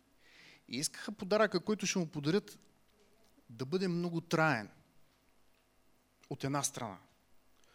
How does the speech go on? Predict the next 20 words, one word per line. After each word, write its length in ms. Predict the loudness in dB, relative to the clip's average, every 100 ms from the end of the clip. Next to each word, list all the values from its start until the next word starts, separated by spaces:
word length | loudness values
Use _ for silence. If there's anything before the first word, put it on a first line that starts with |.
| -20 -20 -20 -20 -20 -14
От 180 | -12 -6
друга 240 | 0 0
страна, 560 | 2 2 4 6 4 0
да 180 | -2 2
бъде 240 | 4 4
много 340 | 4 4 2 2
функционален. 720 | 0 2 4 8 10 10 6 -4 -20 -20 -20 -20 -20 -20 -20 _ _
Нали, 200 | -10 -8
да 120 | -8
бъде 220 | -8 -6
използван 600 | -4 -4 0 0 2 -2
често, 360 | 0 -2 -2 -4
да 120 | -6
бъде 260 | -2 -2 -2
така 300 | -6 -8 -8
пред 260 | -4 -6
очите 340 | -4 -4 -4 -4
му, 160 | -2
нали, 320 | -2 -2 -4 -6
непрекъснато. 760 | -10 -10 -6 -6 -6 -10 -14